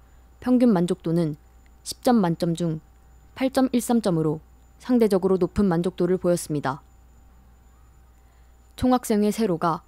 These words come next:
지난 학기에 이행한 공약 중 백십사 명이 학점 완화, 열아홉 명이 재수강 학점 상한제 완화, 열세 명이 와이파이 전체 점검 및 확대 등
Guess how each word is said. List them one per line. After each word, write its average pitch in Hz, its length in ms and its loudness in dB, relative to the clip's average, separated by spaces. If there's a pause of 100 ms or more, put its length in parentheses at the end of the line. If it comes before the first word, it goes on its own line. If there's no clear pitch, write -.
(540)
지난 208 320 2
학기에 208 320 0
이행한 185 420 0
공약 185 340 -4
중 165 240 -4 (680)
백십사 214 480 -4
명이 190 240 2
학점 226 400 0
완화, 156 300 -2 (680)
열아홉 202 300 4
명이 196 300 2
재수강 214 420 -2
학점 214 320 -4
상한제 214 400 -2
완화, 156 380 -2 (760)
열세 202 320 0
명이 196 280 2
와이파이 185 480 0
전체 202 340 -4
점검 180 360 -4
및 202 200 -2
확대 185 240 -4
등 160 280 -2